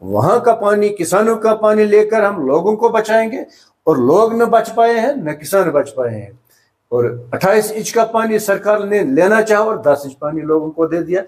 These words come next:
ये अगर जिम्मेदारी हम डालेंगे, ये मुजरिमाना जो ये गलती है, मुजरिमाना जो ये काम है, ये किसने किया? जिम्मेदारी किसकी है? आप जैसे कदावर लीडर है रियासत के, नेशनल कॉन्फ्रेंस के आप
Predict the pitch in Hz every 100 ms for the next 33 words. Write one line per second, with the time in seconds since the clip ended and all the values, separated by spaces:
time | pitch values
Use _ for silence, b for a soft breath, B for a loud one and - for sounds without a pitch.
0 | B B B - 240 - - - 208 104
1 | 101 117 120 175 185 131 95 90 - -
2 | 95 110 - 147 147 123 151 233 226 202
3 | 156 131 117 117 107 - _ 113 127 190
4 | 135 95 120 151 160 208 202 185 160 131
5 | 117 110 123 151 170 110 - b - 349
6 | 320 262 330 285 254 262 156 214 247 254
7 | 247 254 - - 220 214 208 - 170 175
8 | 185 202 202 B - 165 190 220 226 -
9 | 135 117 107 139 - 131 135 123 - 120
10 | 139 196 180 175 202 180 170 156 151 131
11 | - 113 107